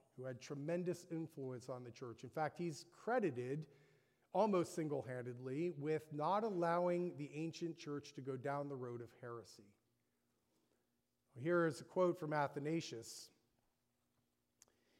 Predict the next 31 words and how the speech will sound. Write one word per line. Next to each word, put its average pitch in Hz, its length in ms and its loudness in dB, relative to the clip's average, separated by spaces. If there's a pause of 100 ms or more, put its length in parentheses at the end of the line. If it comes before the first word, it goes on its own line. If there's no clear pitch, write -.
(120)
He 170 80 4
writes, 151 640 6 (560)
"It 175 100 4
was 180 240 6
our 202 540 6
sorry 196 720 4
case - 680 -4
that 135 240 0
caused 175 640 4
the 147 80 0
word 143 460 0
or 143 180 4
the 143 120 -4
logos 135 840 2
to 151 120 -6 (100)
come 175 300 0
down, 156 540 4 (920)
our 202 300 10
transgression 170 1000 4
that 139 240 2
called 202 360 8
out 190 360 8
his 175 220 2
love 175 360 2
for 135 220 0
us, - 420 -4 (400)
so - 200 0
that 175 200 6
he 180 140 0
made 175 280 6
haste 196 540 0